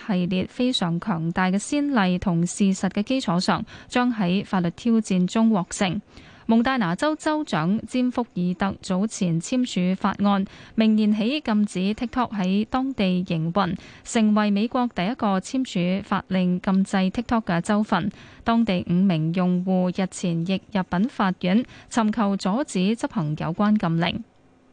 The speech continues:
美國總統拜登同眾議院議長麥卡錫會談，討論提高聯邦政府債務上限嘅問題。兩人都話會談富有成效，但仍未能達成協議。財長耶倫重申，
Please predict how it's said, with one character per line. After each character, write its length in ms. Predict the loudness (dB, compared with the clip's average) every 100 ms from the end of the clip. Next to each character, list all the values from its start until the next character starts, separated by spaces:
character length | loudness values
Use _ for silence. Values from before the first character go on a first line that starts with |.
| _ _ -20 -20 -20 -20 -20 _ -2
美 120 | 2
國 160 | 2
總 240 | 0 0 0
統 200 | 0 0
拜 260 | 2 0 0
登 300 | 0 0 0
同 240 | 0 0
眾 280 | 0 0 0
議 180 | 2 2
院 220 | 2 0
議 240 | 0 0
長 240 | 0 0 2
麥 140 | 2 0
卡 200 | -2 -2
錫 240 | 0 -4 -2
會 220 | -2 0
談， 280 | 0 -2 -2
討 180 | 0 2
論 240 | 2 2
提 260 | 0 -2 -2
高 300 | 0 2 2
聯 200 | 2 2
邦 240 | 0 0 0
政 200 | 2 2
府 160 | 0
債 220 | 0 2
務 160 | 2 0
上 240 | 0 0
限 160 | 0 0
嘅 80 | 2
問 160 | 2
題。 220 | 2 0 -2 -14 -20 -4
兩 160 | 0 2
人 100 | 2
都 140 | 2
話 240 | 2 2
會 180 | 2 2
談 280 | 0 0 -2
富 160 | 0 2
有 200 | 2 0
成 320 | -2 -4 -2
效， 300 | 0 0 0
但 300 | 0 0 0 0
仍 240 | -2 0
未 180 | 2 2
能 260 | 2 0 0
達 140 | -2
成 200 | -2 -4
協 160 | -2 -2
議。 300 | 2 0 0 -6 -20 -20 -6
財 160 | 0 0
長 240 | 0 0
耶 160 | 0 0
倫 180 | 0
重 240 | 0 0 -2
申， 360 | 0 0 0